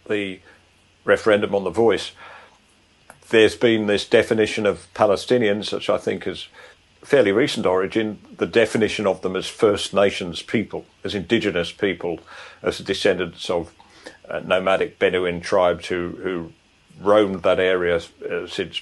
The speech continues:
biblical times. Uh, now, this is now endorsed by the United Nations. They are officially considered an, uh, a First Nations people, as we're now obliged to call it, alongside, um, Aboriginal people. That,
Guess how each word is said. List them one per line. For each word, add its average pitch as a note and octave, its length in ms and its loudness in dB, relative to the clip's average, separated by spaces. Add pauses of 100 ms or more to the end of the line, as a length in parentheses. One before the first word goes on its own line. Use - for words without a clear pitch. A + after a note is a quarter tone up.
biblical F#2+ 380 -2
times. E2+ 540 -2 (600)
Uh, - 320 -4
now, F2+ 380 -2
this G2+ 340 -4
is F2+ 180 -10
now G2 160 0
endorsed A#2+ 500 4
by G2 140 4
the F2+ 100 -2
United F#2 420 -2
Nations. B2 520 0
They E2 140 -2
are E2+ 280 0 (100)
officially F#2 540 -6
considered G2+ 560 0
an, F2 240 -2 (100)
uh, F2+ 260 -2
a G#2 60 -2
First A#2 380 2
Nations G2+ 520 0
people, B2+ 380 2
as G2+ 140 0
we're F#2 120 -2
now F#2+ 180 0
obliged F#2 400 0
to - 80 -10
call F#2+ 260 -2
it, - 120 -6 (760)
alongside, G2 920 2 (240)
um, E2+ 300 -8 (420)
Aboriginal F#2 500 0
people. E2+ 480 -6 (1080)
That, B2+ 400 2